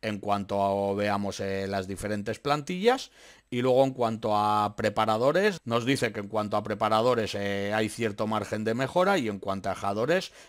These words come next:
eh, lo mismo, o sea, lo que os he comentado antes en lo que es el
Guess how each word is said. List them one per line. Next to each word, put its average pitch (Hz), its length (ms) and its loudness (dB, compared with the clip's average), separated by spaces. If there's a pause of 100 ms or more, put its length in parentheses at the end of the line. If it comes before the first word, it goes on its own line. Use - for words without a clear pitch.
(160)
eh, 95 280 -2
lo 90 140 -4
mismo, 85 300 -12
o 87 40 -14
sea, 90 160 -12
lo 87 140 -10
que 95 80 -10
os - 100 -8
he 95 100 -6
comentado 95 600 -4
antes 123 460 0 (420)
en 127 260 2
lo 104 140 0
que 104 240 0
es 123 140 -2
el 90 1120 -4